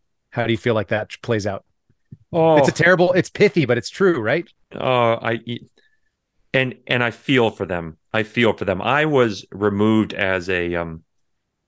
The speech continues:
Speaker 2: as a S S A. I was the acting S S A, and I was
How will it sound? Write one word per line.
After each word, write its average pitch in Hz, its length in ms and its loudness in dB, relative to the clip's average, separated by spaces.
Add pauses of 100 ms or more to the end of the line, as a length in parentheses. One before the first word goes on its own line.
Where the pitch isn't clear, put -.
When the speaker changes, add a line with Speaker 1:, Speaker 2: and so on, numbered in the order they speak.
(360)
Speaker 2:
as 95 380 -2 (100)
a 90 460 -4
S 110 220 -2
S 98 200 -2
A. 107 140 -2
I 117 60 2
was 123 120 0
the 113 160 0
acting 135 300 -2
S 113 160 -2
S 101 180 -4
A, 92 320 -2 (420)
and 95 640 -4 (240)
I 110 220 0
was 98 560 0